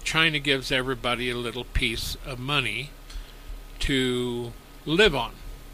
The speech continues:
And if you're a Christian and they find out, they will tell you not to believe in your God and to believe in the communist doctrine,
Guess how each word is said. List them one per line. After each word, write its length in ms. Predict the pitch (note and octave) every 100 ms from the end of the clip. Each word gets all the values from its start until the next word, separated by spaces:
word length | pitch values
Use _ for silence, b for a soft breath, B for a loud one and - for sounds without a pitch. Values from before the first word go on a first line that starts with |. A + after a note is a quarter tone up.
| - - - - - - - - - - - - - - -
And 720 | D3 C#3 C3+ C3 C3 C3 C3 - -
if 240 | D3 C3+ B2+
you're 200 | C3+ E3+
a 40 |
Christian 680 | - D3 C3+ - C#3 D3+ F3 - - -
and 120 | B2+
they 140 | A#2 C3+
find 380 | - D3 F3 E3+
out, 300 | G#2+ B2 D3 - - - - - - - - - C3
they 140 | B2+
will 160 | B2 C3
tell 260 | - D3
you 160 | C3+ B2+
not 300 | B2 C#3 -
to 80 | D3+
believe 580 | E3+ E3 C3+ C#3+ D3 - - - - -
in 180 | C#3 B2+
your 180 | C#3 D#3
God 500 | C#3+ A2 A2+ C3 - - - - b b b - -
and 160 | C#3 B2
to 60 |
believe 680 | A2+ B2+ C3+ D3+ D#3+ C#3+ -
in 540 | C#3+ C#3 C3+ C3+ C#3 C3+ - - - - - - -
the 200 | C#3+ C3
communist 920 | - D3 D3+ C3+ A#2+ A#2 - - - - - - - - - - - - - - - -
doctrine, 680 | B2+ A#2+ A#2 - A#2+ C#3 D3